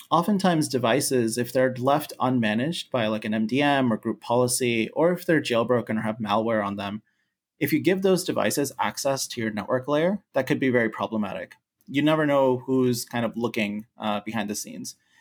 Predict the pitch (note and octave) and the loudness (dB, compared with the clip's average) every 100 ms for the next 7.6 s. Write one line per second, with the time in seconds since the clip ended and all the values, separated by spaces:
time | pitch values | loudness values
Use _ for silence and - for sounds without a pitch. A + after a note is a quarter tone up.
0 | _ _ - C#3+ D#3 D#3+ D#3 D3 - A#2+ | _ _ -4 0 2 4 4 2 2 -2
1 | A2+ A#2+ B2+ C3 B2 A2+ A2+ A2+ A#2+ A#2 | 0 -4 -4 -2 -2 -2 0 0 2 0
2 | A#2+ _ _ _ - B2+ G#2+ G#2 - - | -2 _ _ _ -6 0 2 2 0 -2
3 | A#2+ A2 A2 - - C3+ A2+ C#3 D3 C3 | 0 0 -2 -8 -6 -4 0 2 2 2
4 | B2 - A#2+ A2+ A2+ A2+ A2 G#2+ A2+ A2+ | 0 0 2 4 2 0 -4 -2 -2 -2
5 | A2+ G#2+ G#2+ G#2+ G#2 - - A#2 A2 A#2+ | -4 -6 -8 -6 -6 -6 0 0 0 2
6 | C#3 - - - B2+ A#2+ A#2 B2+ A2+ G#2+ | 0 0 -6 -4 0 0 0 0 0 0
7 | A#2+ A2 G2+ G2+ G#2+ B2 | 0 0 0 -2 -6 -8